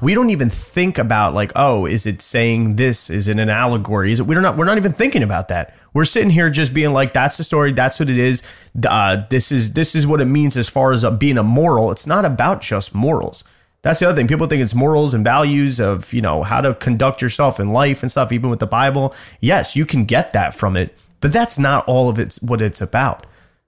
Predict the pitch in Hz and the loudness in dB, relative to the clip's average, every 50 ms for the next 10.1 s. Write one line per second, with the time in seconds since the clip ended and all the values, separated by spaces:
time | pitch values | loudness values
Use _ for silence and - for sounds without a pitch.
0 | _ _ 123 156 202 202 - - 175 160 143 123 113 - - - _ _ _ _ | _ _ 0 2 2 2 2 2 2 4 4 2 0 -2 -6 -14 _ _ _ _
1 | _ _ _ - 123 123 117 117 117 113 113 - - _ _ 110 123 147 143 - | _ _ _ 0 2 4 4 4 2 2 0 -2 -4 _ _ -2 -2 -2 0 0
2 | 131 110 120 113 113 - - 101 92 - 117 107 107 104 95 95 101 92 - - | 0 0 2 0 0 0 -2 -4 -2 0 0 2 2 2 2 0 0 -2 -2 -6
3 | - - _ _ _ _ _ _ - 135 123 113 101 107 101 98 101 110 117 113 | -18 -20 _ _ _ _ _ _ 0 0 0 0 0 0 0 0 2 2 2 2
4 | 101 95 98 101 - - 98 92 85 95 - - 107 104 101 101 101 101 - - | 0 0 -2 -4 -4 -4 -4 -2 -2 -4 -2 0 0 2 2 2 0 0 -2 -2
5 | 98 92 - 95 92 - 107 104 95 85 92 98 113 110 101 - 98 95 92 90 | -6 -4 -4 -4 -2 0 0 0 0 0 0 0 0 0 0 -2 -4 -2 -2 -2
6 | 92 104 - - 101 104 107 95 95 110 110 110 104 - - 104 98 101 - - | -4 -4 -4 -2 -2 -2 0 0 0 0 0 0 -2 -2 -4 -4 -4 -4 -8 -12
7 | - - - - _ _ _ _ _ _ _ _ _ _ _ _ _ _ 151 170 | -20 -20 -20 -20 _ _ _ _ _ _ _ _ _ _ _ _ _ _ 0 2
8 | 180 185 180 - - 147 139 123 - - - _ _ _ _ _ _ _ _ _ | 2 2 2 2 2 2 2 0 -2 -6 -12 _ _ _ _ _ _ _ _ _
9 | _ _ _ _ _ _ _ 120 117 120 131 143 175 190 190 151 135 120 90 - | _ _ _ _ _ _ _ -4 -2 0 2 2 2 4 4 4 2 2 0 -4
10 | - | -8